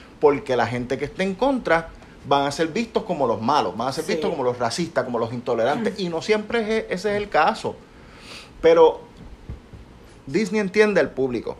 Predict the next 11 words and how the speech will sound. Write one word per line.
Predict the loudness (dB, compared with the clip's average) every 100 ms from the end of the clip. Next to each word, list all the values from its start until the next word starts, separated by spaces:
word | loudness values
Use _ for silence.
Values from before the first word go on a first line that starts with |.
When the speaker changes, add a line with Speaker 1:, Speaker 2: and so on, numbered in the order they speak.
| -4
Speaker 1:
Disney | -2 0
entiende | -2 -2 0 4
la, | 4 4
la, | 2 0 0
las | -2 -4
tendencias, | -4 -2 -2 -4 -10 -14 -10
y | -8 -10 -4
hay | 0 0
una | 0
tendencia | -2 0 0 0 0 2
ahora, | 4 4 2 -4